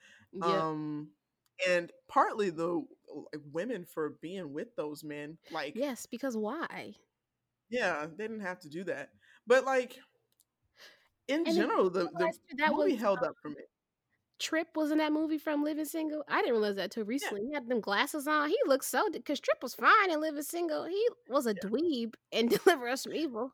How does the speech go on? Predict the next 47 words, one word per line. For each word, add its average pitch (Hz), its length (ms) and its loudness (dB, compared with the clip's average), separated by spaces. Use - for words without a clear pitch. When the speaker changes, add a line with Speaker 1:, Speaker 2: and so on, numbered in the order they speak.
Speaker 1:
I 339 160 4
mean, 302 260 2
I - 100 -6
guess - 20 2
Speaker 2:
High 349 120 2
key. 202 220 -12
Speaker 1:
range. 233 540 0
<laughs> - 40 -14
Speaker 2:
High 285 160 4
key. 320 240 2
Yeah. - 140 2
But, 214 260 4
like, 202 360 4
the 202 140 4
thing 220 260 -2
that 262 160 -2
stood 196 200 0
out 175 200 4
to 214 80 -6
me, 160 160 -2
and 156 100 2
actually, 190 480 2
I, 175 180 6
'cause 175 240 -4
I 240 180 8
rewatched 190 600 -2
this 165 180 -4
just 165 200 -6
on 151 140 -2
a 135 60 -4
whim, 180 220 -2
I 139 80 -4
felt - 280 -4
like 143 360 -4
watching 160 340 -2
this 147 200 -6
movie, 190 400 -6
and 165 120 -2
I 170 60 -2
wanted 180 340 0
to - 60 -12
talk - 0 -
Speaker 1:
Mm-hmm. 247 220 4
Speaker 2:
about 233 200 0
it 180 60 -2
here 427 160 2
'cause 202 260 -6